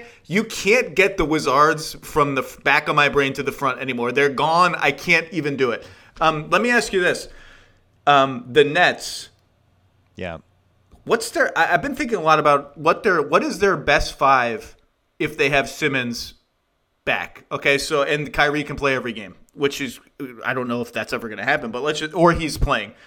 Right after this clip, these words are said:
Speaker 1: So I, I think four are Kyrie, Curry, or if not Curry, pick Mills or Dragic or whoever you want of, like, the little guy shooter archetype. But let's just say Curry.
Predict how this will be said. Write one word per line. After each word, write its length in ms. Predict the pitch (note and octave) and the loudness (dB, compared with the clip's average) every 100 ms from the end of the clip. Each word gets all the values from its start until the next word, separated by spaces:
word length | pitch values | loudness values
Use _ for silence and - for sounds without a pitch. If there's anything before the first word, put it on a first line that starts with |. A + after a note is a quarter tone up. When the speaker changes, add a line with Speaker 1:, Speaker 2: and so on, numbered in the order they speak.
| - - | -20 -18
Speaker 1:
So 360 | - F3+ D#3+ D#3 | -2 2 2 2
I, 220 | D#3 - - - | -2 -4 -10 -2
I 120 | D3+ | -2
think 240 | - A#3+ A#3+ | 0 -2 -4
four 600 | - - G3+ G#3+ F#3 - | -10 -2 2 4 2 2
are 500 | C3+ C3+ C3 A#2+ - | 4 4 2 -2 -6
Kyrie, 720 | - C3+ C3 C#3 E3 G#3 A3 - - - _ _ _ _ - | 0 2 2 0 -2 -4 -8 -14 -20 -20 _ _ _ _ -4
Curry, 560 | - F3 D3+ B2+ A#2+ - _ | 2 4 4 2 -4 -10 _
or 160 | E3+ E3+ | 2 2
if 160 | D#3 | 2
not 260 | F3 F3 F3 | -2 -2 -2
Curry, 320 | - C#3+ C#3+ | 0 2 2
pick 240 | C#3 D3+ C#3+ | 0 -2 -2
Mills 340 | A#2+ A#2 A#2+ | -4 -4 -4
or 120 | B2 | -6
Dragic 440 | A#2+ A2 A2 A2+ - | -6 -6 -6 -8 -8
or 60 | |
whoever 260 | C3 D3 C#3+ | -2 0 0
you 120 | C3 | -2
want 180 | A#2 A#2 | -2 -4
of, 80 | A#2+ | -4
like, 160 | A#2+ | -6
the 80 | B2+ | -6
little 240 | A2+ B2 | -4 -4
guy 220 | A#2 A2+ A2 | -4 -6 -6
shooter 340 | - A#2+ G#2+ | -10 -10 -8
archetype. 460 | F2+ F#2+ - G#2 G2+ | -8 -10 -14 -12 -4
But 60 | |
let's 160 | D3+ D#3 | -2 -2
just 140 | D#3 | -4
say 140 | C#3+ A2 | -4 -6
Curry. 280 | - G2 | -6 -10